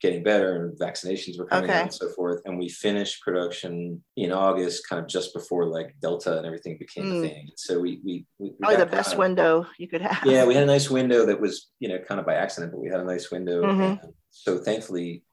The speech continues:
Speaker 1: you know, we never had to shut down production. We didn't have any, hardly any positive cases at all. And it, just a couple, and they,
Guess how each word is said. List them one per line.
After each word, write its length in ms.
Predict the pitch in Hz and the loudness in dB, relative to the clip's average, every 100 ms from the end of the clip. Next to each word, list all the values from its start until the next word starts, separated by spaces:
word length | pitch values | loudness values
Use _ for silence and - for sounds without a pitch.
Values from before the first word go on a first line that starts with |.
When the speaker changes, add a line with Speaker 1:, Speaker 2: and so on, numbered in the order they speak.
| - | -10
Speaker 1:
you 60 | 95 | -6
know, 60 | |
we 80 | 87 | -4
never 160 | 95 87 | -2 -4
had 140 | 87 | -4
to 40 | |
shut 160 | - 87 | -6 -6
down 200 | 90 82 | -6 -6
production. 440 | - 82 - 85 | -4 -4 -4 -8
We 100 | 80 | -8
didn't 160 | 82 82 | -8 -8
have 120 | 82 | -10
any, 300 | 82 80 80 _ | -10 -12 -14 _
hardly 300 | 98 95 80 | 0 0 0
any 260 | 90 87 - - | -4 -8 -8 -4
positive 340 | 80 82 78 | -2 -2 -6
cases 380 | - 85 85 78 | -6 -6 -8 -8
at 80 | 78 | -4
all. 400 | 82 85 82 - | -4 -4 -6 -6
And 240 | 85 78 78 _ | -10 -12 -16 _
it, 180 | 92 - | -10 -8
just 240 | 92 87 | -8 -8
a 40 | 85 | -8
couple, 320 | - 85 85 | -8 -6 -6
and 80 | |
they, 100 | 80 | -6